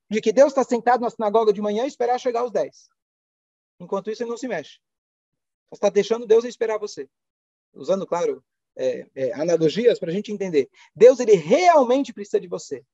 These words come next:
Então, ter uma vida de significado é você reconhecer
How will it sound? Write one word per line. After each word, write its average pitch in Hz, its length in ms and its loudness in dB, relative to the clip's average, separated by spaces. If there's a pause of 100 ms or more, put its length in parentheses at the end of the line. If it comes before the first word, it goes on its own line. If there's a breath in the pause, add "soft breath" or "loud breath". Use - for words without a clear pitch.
(320 soft breath)
Então, 196 300 4 (120)
ter 339 200 0
uma 277 160 2
vida 269 240 -4
de 214 100 -10
significado 202 840 -2 (200)
é 170 100 -2
você 180 320 4
reconhecer 202 800 4